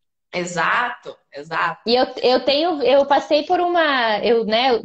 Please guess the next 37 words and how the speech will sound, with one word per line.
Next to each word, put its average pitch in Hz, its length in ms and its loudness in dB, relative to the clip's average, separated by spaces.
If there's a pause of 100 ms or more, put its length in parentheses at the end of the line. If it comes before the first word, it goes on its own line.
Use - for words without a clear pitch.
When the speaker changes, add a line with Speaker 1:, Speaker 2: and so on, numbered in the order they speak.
Speaker 2:
eu 208 220 0
era 220 200 4
aluna 277 380 0
de 220 140 -6
uma, 202 480 -4 (120)
de 196 160 -8
uma 208 200 -4
menina 220 420 -2 (320)
que 262 180 0
ela, 269 480 4
o - 40 -12
que - 100 -20
que 339 80 -2
aconteceu 349 640 -2
com 240 140 -4
ela? 190 280 -2 (360)
Ela 262 240 2
tinha 349 360 0
feito 285 400 0
um 392 200 -6
curso, 269 720 2 (280)
não 571 120 0
me 466 60 0
lembro 349 160 -2
do 285 60 -4
que 302 100 0
que 240 100 -2
era, 196 200 -2
tipo - 280 -12
um 370 40 -4
mini 339 240 -6
curso 269 360 -4
de 220 80 2
alguma 233 340 -2
coisa, 220 300 0
assim. 220 340 -4 (640)
E 427 340 4